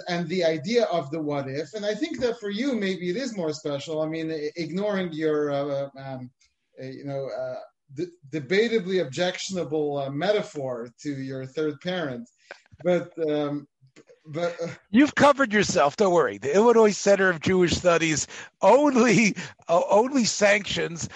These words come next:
Speaker 2: the part that Rabbi Warch, who is a, who is an employee of that institution,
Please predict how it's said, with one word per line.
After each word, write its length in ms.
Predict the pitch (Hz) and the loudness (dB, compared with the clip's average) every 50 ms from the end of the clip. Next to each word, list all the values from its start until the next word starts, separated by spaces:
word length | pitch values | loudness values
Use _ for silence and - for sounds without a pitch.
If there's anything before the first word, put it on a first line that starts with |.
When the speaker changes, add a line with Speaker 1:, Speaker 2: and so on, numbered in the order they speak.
| - - - | -16 -10 -6
Speaker 2:
the 80 | 151 | -6
part 380 | 131 - - 180 190 190 185 - | -4 -2 2 2 4 4 2 0
that 120 | 185 160 | -2 0
Rabbi 280 | 156 170 160 151 151 151 | 0 0 2 2 0 0
Warch, 440 | 151 160 185 180 151 151 151 - - | 0 2 2 4 4 2 0 -2 -4
who 160 | 156 147 143 | -6 -4 -4
is 160 | 143 131 - | -4 -4 -4
a, 260 | 139 127 127 123 127 - - | -6 -6 -6 -8 -8 -8 -8
who 140 | 117 113 127 | -8 -6 -6
is 140 | 123 110 - | -6 -8 -8
an 80 | 120 | -12
employee 680 | 120 117 - - - 170 190 202 196 190 170 160 160 151 | -12 -14 -14 -6 0 2 4 4 4 4 4 2 2 2
of 260 | 139 139 147 139 120 | 2 0 0 -2 -4
that 320 | 113 127 127 135 139 135 - | -4 -2 0 2 0 0 -2
institution, 760 | - - 147 127 - - 127 113 - 135 123 117 113 120 120 | -6 -10 -10 -10 -10 -12 -12 -12 -12 -12 -10 -8 -10 -10 -10